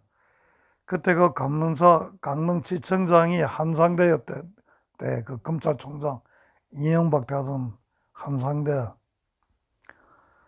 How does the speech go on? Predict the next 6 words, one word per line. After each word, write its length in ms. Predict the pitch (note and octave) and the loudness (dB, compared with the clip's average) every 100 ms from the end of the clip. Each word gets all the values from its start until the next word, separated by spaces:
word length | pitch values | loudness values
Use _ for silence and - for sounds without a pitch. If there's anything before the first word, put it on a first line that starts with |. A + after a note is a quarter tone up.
| _ _ | _ _
그래가지고 460 | D#3+ E3 F3 E3+ | 2 6 6 6
하여튼 300 | E3+ E3+ F3 | 4 4 0
이 60 | D#3+ | 0
황-, 380 | D3 - F#3 D3+ | 0 0 0 0
황한양 640 | A#2 E3 E3+ F#3 G3 G3 | 4 4 6 6 6 6
이놈이 640 | F3+ F#3 F#3+ F#3+ G3+ E3 | 2 4 4 4 4 2